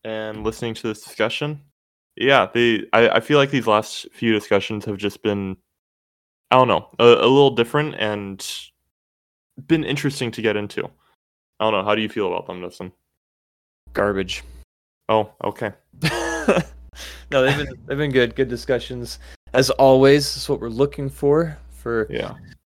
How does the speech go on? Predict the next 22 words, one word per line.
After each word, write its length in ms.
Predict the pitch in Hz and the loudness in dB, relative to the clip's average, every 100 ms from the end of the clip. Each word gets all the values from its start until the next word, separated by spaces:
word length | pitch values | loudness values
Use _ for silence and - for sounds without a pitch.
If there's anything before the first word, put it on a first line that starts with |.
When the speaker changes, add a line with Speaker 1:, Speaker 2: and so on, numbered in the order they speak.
| _ | _
Speaker 2:
synergistic 960 | - 180 180 156 175 - 180 170 - - | 0 4 4 4 2 2 0 0 -4 0
conversations 840 | 160 156 147 147 156 143 147 139 | 4 4 4 2 2 2 0 0
on 100 | 143 | 2
a 60 | 131 | 2
myriad 380 | 135 139 131 | 2 4 4
of 100 | 123 | 2
complex 460 | - 127 120 120 107 | 0 -2 -2 -2 -4
and 100 | 110 | -4
complicated 480 | 120 107 110 113 104 | -2 -4 -2 -4 -2
topics. 340 | 117 110 95 | -2 -4 -6
That 160 | 120 117 | -4 -4
is 140 | 110 | -4
what 240 | 107 117 117 | -4 -4 -4
we 160 | 113 | -4
are 160 | 113 107 | -2 -2
here 500 | - - 117 107 - | -4 -6 -4 -2 -4
for 560 | - - 120 113 107 - | -10 -8 -4 -2 -2 -4
on 160 | 101 | -10
Philosopher's 680 | 92 95 98 120 - - 107 | -10 -6 -4 -4 -6 -14 -16
Stone. 320 | - - - - - - _ _ _ _ - | -12 -12 -14 -16 -20 -20 _ _ _ _ -20
Speaker 1:
Yes, 120 | - | -16
sir. 380 | - 139 147 | -8 -8 -8